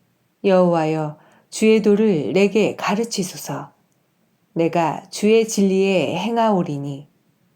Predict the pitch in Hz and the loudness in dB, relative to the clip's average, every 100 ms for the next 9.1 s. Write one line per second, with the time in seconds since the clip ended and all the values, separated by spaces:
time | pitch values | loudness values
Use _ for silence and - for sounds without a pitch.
0 | _ 214 208 208 202 185 180 175 - - | _ 0 0 2 2 2 2 0 -2 -6
1 | 208 214 208 196 196 214 196 - - 190 | 0 2 4 2 0 0 -2 -4 -4 -2
2 | 202 202 185 202 196 180 139 - 139 143 | 0 0 0 0 -2 -4 -10 -10 -12 -14
3 | _ _ _ _ _ _ _ _ _ _ | _ _ _ _ _ _ _ _ _ _
4 | _ - 190 175 156 170 190 202 214 214 | _ 0 2 2 -2 -2 2 2 2 0
5 | 226 226 196 147 147 151 156 _ _ _ | 0 0 0 -2 -6 -8 -10 _ _ _
6 | _ _ _ - 175 170 175 160 - - | _ _ _ -2 0 0 -2 -4 -10 -2
7 | 196 196 214 202 196 208 156 - - 202 | 0 2 2 0 2 2 0 -4 -4 0
8 | 220 214 247 226 214 170 156 160 160 143 | 0 -2 -4 -4 -2 -2 -2 -4 -4 -6